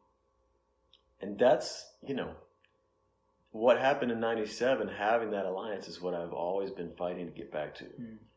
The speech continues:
Speaker 1: And I, at different points, I've had it with different people to a, a different extent. And, um, yeah, it's incredibly, it's, man, it's so beautiful and so powerful.
Speaker 2: Maybe this is too intimate. How is, how is our alliance going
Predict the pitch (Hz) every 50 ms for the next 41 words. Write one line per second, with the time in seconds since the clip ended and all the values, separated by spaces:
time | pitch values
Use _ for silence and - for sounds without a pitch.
0 | _ _ _ _ _ _ _ - 87 90 92 95 92 92 95 95 92 - 113 107
1 | 113 104 - - - 110 104 98 - - 92 87 - - 101 98 101 107 104 92
2 | - - - - - _ - - 87 90 - 107 104 92 85 - - - 101 92
3 | 95 - - - 92 90 90 87 87 - - _ - - 85 87 85 - 110 101
4 | 98 98 92 90 - - - - 98 95 92 87 - - - _ _ _ _ _
5 | _ _ _ _ _ _ _ _ - - 87 92 90 90 87 - 92 92 90 90
6 | 90 90 87 85 80 80 - _ _ - 95 107 117 101 90 - 92 87 90 87
7 | - - - - - - - - 87 98 107 107 107 107 107 101 - 90 87 82
8 | 82 - - - _ _ _ - - 85 - - - - - - - 87 87 87
9 | 85 87 - - 98 92 90 - 95 92 90 - - - - - - - - -
10 | - 76 76 80 82 - - - - - - - - - - - - - - _
11 | _ _ _ _ _ _ _ _ _ - 143 135 139 143 147 147 143 147 - -
12 | 143 143 147 147 - 139 135 123 120 - 143 147 151 147 143 147 - - - -
13 | - 131 139 139 143 139 139 143 139 143 143 139 135 135 139 135 131 123 - -
14 | 143 135 131 120 107